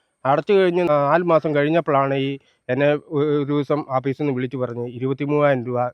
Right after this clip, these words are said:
നിങ്ങൾ വെ-, വെള്ളത്തിൻ്റെ അടയ്ക്കണമെന്ന് പറഞ്ഞ്. ഞാൻ പൊതുവായിട്ട് ഞാൻ കിണറ്റിൽ നിന്ന് മോട്ടറും വെച്ചിട്ടുണ്ട്. മോട്ടർ വെച്ച് ആ മോട്ടർ ആവത്-, ഇത് അത്യാവശ്യം ഈ പൈപ്പിൽ നിന്ന് വെള്ളം എടുക്കുന്നുള്ളൂ. ഞാൻ കൂടുതൽ എൻ്റെ വീട്ടാവശ്യത്തിന് മൊത്തം ഞാൻ കിണറ്റിൽ നിന്ന്,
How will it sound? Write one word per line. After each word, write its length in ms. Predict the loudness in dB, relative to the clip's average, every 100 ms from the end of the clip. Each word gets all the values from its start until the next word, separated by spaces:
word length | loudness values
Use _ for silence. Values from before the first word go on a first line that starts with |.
| _
നിങ്ങൾ 180 | -10 -10 -10
വെ-, 120 | -14 _ _ _ -10
വെള്ളത്തിൻ്റെ 540 | -4 -2 -2 -2 0 -2
അടയ്ക്കണമെന്ന് 560 | -2 -4 -2 -2 -2 -2
പറഞ്ഞ്. 300 | -2 -4 -6 -12 _ _ _ _ _ _ -2
ഞാൻ 220 | 2 4 2 -2 -2
പൊതുവായിട്ട് 440 | 0 4 2 2
ഞാൻ 200 | 2 2
കിണറ്റിൽ 320 | 4 2 2
നിന്ന് 100 | 2
മോട്ടറും 420 | 4 4 2 4 4
വെച്ചിട്ടുണ്ട്. 400 | 4 -2 -10 -14 _ _ _ _ _ _ _
മോട്ടർ 260 | 0 0 2 0
വെച്ച് 180 | 2
ആ 60 | 2
മോട്ടർ 340 | 4 2 2
ആവത്-, 380 | 4 6 4 2 0 2 2
ഇത് 120 | 4 4 4
അത്യാവശ്യം 480 | 6 6 6 4 4
ഈ 140 | 4 4
പൈപ്പിൽ 220 | 2 2
നിന്ന് 120 | 2 2
വെള്ളം 200 | 4 2
എടുക്കുന്നുള്ളൂ. 460 | 2 0 -2 -4 -18 _ -20 _ _ _
ഞാൻ 200 | 0 2 2 0
കൂടുതൽ 260 | 0 2 6 4 4
എൻ്റെ 140 | 0 0
വീട്ടാവശ്യത്തിന് 500 | 4 2 2 0 0
മൊത്തം 220 | 0 0 0
ഞാൻ 100 | 0 -2
കിണറ്റിൽ 260 | -4 -2
നിന്ന്, 160 | -2